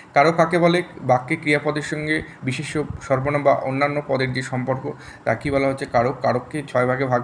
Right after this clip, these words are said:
করা হয়: কর্তৃকারক, কর্মকারক, করণকারক, নিমিত্তকারক, অবাদানকারক, অধিকরণকারক।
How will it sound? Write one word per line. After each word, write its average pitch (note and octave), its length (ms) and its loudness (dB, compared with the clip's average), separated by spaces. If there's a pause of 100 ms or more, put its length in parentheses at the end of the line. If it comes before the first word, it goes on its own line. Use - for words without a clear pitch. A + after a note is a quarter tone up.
করা B2+ 140 0
হয়: D3 160 4 (400)
কর্তৃকারক, D3+ 540 0
কর্মকারক, C#3 600 2 (640)
করণকারক, C#3+ 600 0
নিমিত্তকারক, C#3 580 -2
অবাদানকারক, C#3 560 2
অধিকরণকারক। B2 600 -2